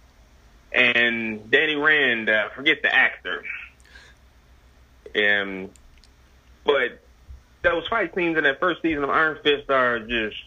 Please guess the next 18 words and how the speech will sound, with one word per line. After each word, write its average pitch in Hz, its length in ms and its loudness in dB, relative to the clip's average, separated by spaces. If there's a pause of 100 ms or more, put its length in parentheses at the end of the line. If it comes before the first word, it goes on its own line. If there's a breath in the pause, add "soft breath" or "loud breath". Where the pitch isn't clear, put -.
very 127 480 0 (240)
poorly 131 280 2
done. - 400 -2 (1600)
And 104 400 2
the - 100 2
editing 127 380 2
is 113 100 -6
bad, 120 520 2
is 85 300 -4 (520)
obviously 127 680 0
the, 104 520 -4
um, 98 280 -4
cutting 123 340 2
around 113 400 2
the 104 60 -8
fact 110 380 -2
that, 104 140 2
um, 92 420 -6